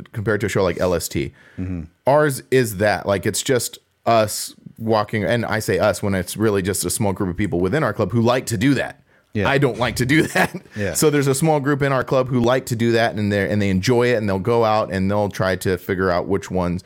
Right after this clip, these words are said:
Speaker 1: are the top, you know, X in the thing. So that's
Speaker 2: Yeah.
Speaker 1: one end of the spectrum. The other end of the spectrum is what you were saying at L S T, where you have a designated group of, hired designated group of people to judge these vehicles. So now, now with all that kind of introspect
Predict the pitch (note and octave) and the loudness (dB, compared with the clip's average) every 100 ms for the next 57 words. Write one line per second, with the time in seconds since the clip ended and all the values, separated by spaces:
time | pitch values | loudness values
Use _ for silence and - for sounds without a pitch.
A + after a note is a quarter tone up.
0 | - - G2+ F#2 - F2+ E2 _ - E2+ | -10 -4 0 -2 -2 -2 -2 _ -6 -2
1 | D#2+ E2 - - F2 - F2 D2+ D2 - | -2 -4 -12 -6 -6 -6 -8 -8 -8 -12
2 | - _ - - - A#2+ A#2 B2 D3 B2+ | -16 _ -20 -20 -2 0 2 2 2 2
3 | G#2 F#2 F2 F2+ - F#2 C3 C#3+ A#2+ A2 | 0 -2 -2 -2 -2 0 0 0 0 0
4 | F#2+ - G2+ G2 F#2+ G2 F2+ B2 A2+ F#2+ | -4 -4 -4 -2 -2 -2 -2 -2 -2 -2
5 | G2 F2 E2+ E2+ G2+ F2 - A#2 F2 F2+ | -2 -2 0 0 0 0 -2 -2 0 -2
6 | G2 G2 G2+ F#2 - - - F#2 E2 A#2 | -2 -2 -2 -2 -6 -20 -6 -4 0 0
7 | A2+ A2+ G#2+ G#2 F#2+ G2 E2+ - - A#2+ | 0 0 0 0 0 -4 -4 -10 -4 0
8 | D3+ A2+ F2 F#2 F#2 F2+ F2+ E2 F#2+ F2+ | 2 0 0 -2 0 -2 -2 -2 -2 -2
9 | F#2+ E2+ E2+ F2+ - - - A2+ G2 F2+ | -4 -2 -2 -2 -12 -16 -4 0 0 0
10 | - _ _ _ F#2 F#2+ A2+ G#2+ F2+ E2 | -6 _ _ _ -8 0 2 2 2 -4
11 | - G2 F#2 F#2 G2 F#2+ D2+ D2 - - | -8 -2 -2 0 0 0 -2 -4 -6 -20
12 | - - - C#3+ C3 - E3+ E3+ C3 C3+ | -20 -12 0 2 2 2 0 2 0 -2
13 | - - C3 E3 D#3+ D#3+ D3+ C#3 E3+ C#3+ | -8 -4 -2 0 2 0 0 -2 -2 -2
14 | B2+ A#2+ C3+ - A#2 - | 0 -2 -2 -2 -2 -4